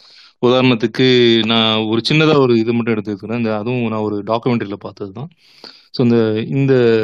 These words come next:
ஆ, உதாரணத்துக்கு பி-, பியர்ஸ் உருவாச்சு. உ-, கரடிகள் உருவாகும் போது மொ-, முதல்ல ஒரு எல்லாமே வந்து ப-, பிரவுன் கலர் கரடியா உருவாகுதுன்னு வச்சுக்கலாம். So ஆ-, ஆனா வந்து, ஆ,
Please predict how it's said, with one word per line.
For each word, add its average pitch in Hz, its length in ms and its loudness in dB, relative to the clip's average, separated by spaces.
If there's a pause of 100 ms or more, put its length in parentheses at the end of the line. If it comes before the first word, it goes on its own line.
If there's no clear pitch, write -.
(300)
ஆ, 131 40 -6 (920)
உதாரணத்துக்கு 139 380 0 (100)
பி-, 113 220 -2
பியர்ஸ் 156 360 4
உருவாச்சு. 107 460 -2
உ-, 110 460 -4 (120)
கரடிகள் 135 400 0
உருவாகும் 107 440 -4
போது 147 160 -4
மொ-, 131 200 0
முதல்ல 143 400 2
ஒரு 120 160 2
எல்லாமே 135 300 -2
வந்து 123 200 -4
ப-, 107 220 -4
பிரவுன் 127 240 0
கலர் 113 280 -2
கரடியா 104 260 -4
உருவாகுதுன்னு 104 440 -6
வச்சுக்கலாம். - 340 -18 (220)
So - 360 -4
ஆ-, 127 100 0 (260)
ஆனா 151 220 0
வந்து, 151 420 0
ஆ, 131 140 0